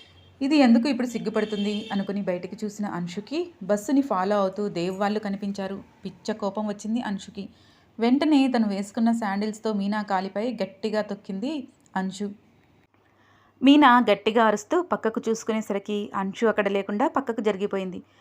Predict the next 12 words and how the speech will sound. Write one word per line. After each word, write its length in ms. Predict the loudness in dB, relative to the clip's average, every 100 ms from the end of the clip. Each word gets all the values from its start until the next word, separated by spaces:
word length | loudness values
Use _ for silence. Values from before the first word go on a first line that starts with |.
| _ _ 2
ఏం 180 | 6 8
జరిగిందో 380 | 8 6 6 6
అర్థం 320 | 4 2 2
కాలేదు 320 | 2 2 2
మీనాకి. 560 | 2 0 -2 -6 -12 -8 0
కాలు 240 | 2 2
వైపు 220 | 0 -2 -6
చూసుకుని 280 | -12 -8 -6
తడుముకుంటూ 720 | -4 -4 -6 -6 -2 0 0 -6 -4
మళ్ళీ 320 | -2 2 4
మామూలుగా 480 | 4 2 0 -2 -2
కూర్చుని 560 | -4 -10 -4 0 0